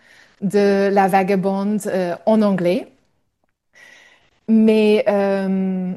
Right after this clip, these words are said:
j'adore Colette et c'était vraiment une joie de travailler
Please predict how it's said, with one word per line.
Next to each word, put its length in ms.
j'adore 520
Colette 560
et 120
c'était 260
vraiment 460
une 180
joie 500
de 1000
travailler 880